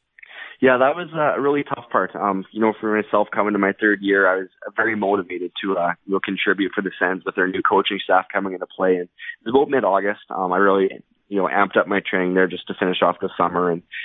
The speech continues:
I started skating a little bit more and, uh, you know, just didn't feel right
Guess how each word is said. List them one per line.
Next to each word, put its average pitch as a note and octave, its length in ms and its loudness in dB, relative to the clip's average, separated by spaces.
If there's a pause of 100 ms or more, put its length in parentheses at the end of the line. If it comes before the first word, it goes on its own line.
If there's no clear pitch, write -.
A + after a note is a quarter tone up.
I F#2 100 0
started G2+ 360 2
skating G2 320 2
a - 20 0
little G2 140 2
bit F2+ 160 0
more F#2+ 320 2
and, F2 180 -6 (580)
uh, F2+ 260 2 (200)
you A2 100 -10
know, G2+ 60 2
just G2+ 180 -4 (160)
didn't A#2 200 0
feel A2 160 4
right G#2+ 180 2